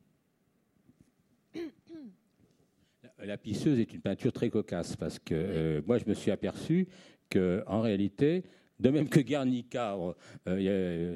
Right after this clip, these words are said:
Speaker 1: Guernica, euh, quand je me souviens, quand je, je, je fréquentais encore beaucoup le, de militants, et cetera. Maintenant, je fais, j'y vais moins. Mais, <laughs> euh, régulièrement,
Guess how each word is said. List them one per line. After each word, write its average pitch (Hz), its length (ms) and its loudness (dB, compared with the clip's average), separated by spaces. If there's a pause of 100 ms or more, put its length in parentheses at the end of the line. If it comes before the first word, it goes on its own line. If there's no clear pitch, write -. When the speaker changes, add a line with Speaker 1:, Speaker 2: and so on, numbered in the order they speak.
Speaker 1:
Guernica, 120 560 2
euh, 95 500 0
quand 98 180 -6
je - 140 -12
me 85 140 -8
souviens, 92 580 -6
quand 82 120 -10
je, 80 260 -10 (440)
je, 76 380 -12 (420)
je 90 140 -8 (260)
fréquentais 90 440 -10
encore 87 240 -10
beaucoup - 320 -12
le, 82 100 -12 (380)
de - 100 -20
militants, 90 460 -6
et 92 40 -10
cetera. 101 420 -8
Maintenant, 90 340 -10
je 78 80 -14
fais, 73 280 -18
j'y 78 140 -18
vais 76 100 -16
moins. 110 180 -8
Mais, - 80 -8 (320)
<laughs> 220 400 -8
euh, 120 220 -4 (140)
régulièrement, 135 800 0